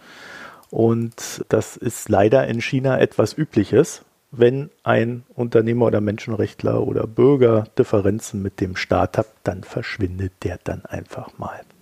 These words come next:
Die Partei möchte dann demjenigen während dieser Zeit, wo er verschwunden ist, unmissverständlich klar machen, was er so alles zu tun hat, damit die ganze Sache wieder ins Lot gerät. Und auch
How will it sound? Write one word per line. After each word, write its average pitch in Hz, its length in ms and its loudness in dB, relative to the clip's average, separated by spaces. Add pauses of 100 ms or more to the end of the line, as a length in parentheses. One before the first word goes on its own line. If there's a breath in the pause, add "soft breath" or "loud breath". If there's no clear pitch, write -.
(1040 loud breath)
Die 110 80 -10
Partei 107 340 2
möchte 110 320 0
dann 101 240 0
demjenigen 113 760 2 (160)
während 113 400 2
dieser 95 260 -4
Zeit, 107 380 2
wo 95 80 2
er 90 80 0
verschwunden 120 600 -4
ist, 139 240 -8
unmissverständlich 147 960 -2
klar 98 200 -2
machen, 117 280 -4
was 107 140 0
er 110 80 -2
so 107 160 0
alles 104 340 0
zu - 80 -4
tun 214 400 0
hat, - 360 0
damit 117 240 0
die 104 80 -4
ganze 104 300 0
Sache 95 340 -6
wieder 90 260 -6
ins 92 240 -12
Lot 113 300 -4
gerät. 90 500 -4 (960 loud breath)
Und 107 800 0
auch 117 160 0